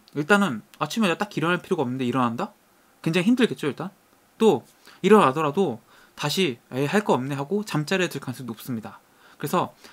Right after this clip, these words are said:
내가 아침 시간에 무엇을 하겠다라는 명확한 걸 정해놓으세요. 뭐, 신문 읽기도 좋고요. 유튜브 영상 보기도 좋고, 어, 뭐, 다른 뭐, 책을 읽기도 좋습니다. 뭐, 영어 공부도 좋습니다. 아무거나 내가 이 아침 시간에 항상 이걸 하겠다라는 것을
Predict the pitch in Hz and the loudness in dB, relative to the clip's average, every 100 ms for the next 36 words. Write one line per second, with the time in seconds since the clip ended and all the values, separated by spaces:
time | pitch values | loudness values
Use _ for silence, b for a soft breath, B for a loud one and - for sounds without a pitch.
0 | B B 170 185 151 - 254 247 - 220 | B B 2 2 0 2 2 2 2 2
1 | 208 131 156 175 180 170 - 262 - 185 | 2 0 0 0 0 -4 -6 -6 -2 0
2 | 165 160 131 175 196 180 160 - 175 156 | 0 -2 4 4 4 0 -6 -2 -2 -2
3 | 117 110 - _ B B B B B B | -6 -10 -16 _ B B B B B B
4 | - 139 - 240 226 214 175 147 - - | -2 0 4 4 4 2 -4 -6 -12 -10
5 | 131 175 _ _ b b b - 147 214 | -10 -12 _ _ b b b -6 -2 2
6 | 185 143 175 165 147 143 - - 160 - | 4 4 0 -2 -6 -10 -12 -8 -8 -8
7 | _ _ b b b b - 120 117 113 | _ _ b b b b -12 -8 -8 -8
8 | 113 117 123 123 120 120 120 b b _ | -8 -6 -4 -2 -4 -6 -10 b b _
9 | 226 233 143 - 277 254 202 165 127 - | 2 4 2 0 0 0 -2 -6 -10 -12
10 | 113 110 - _ _ b b b 143 165 | -12 -12 -20 _ _ b b b 0 4
11 | 233 247 202 143 - - 113 - - 202 | 6 4 2 -2 -12 -14 -14 -4 4 6
12 | 247 196 185 143 _ 147 160 160 151 - | 6 2 0 -4 _ -4 2 2 2 0
13 | - 220 - 190 196 196 240 165 196 190 | 0 0 0 0 0 0 0 2 2 2
14 | 233 247 202 180 165 147 202 123 | 0 0 -2 -2 -2 -2 -2 -2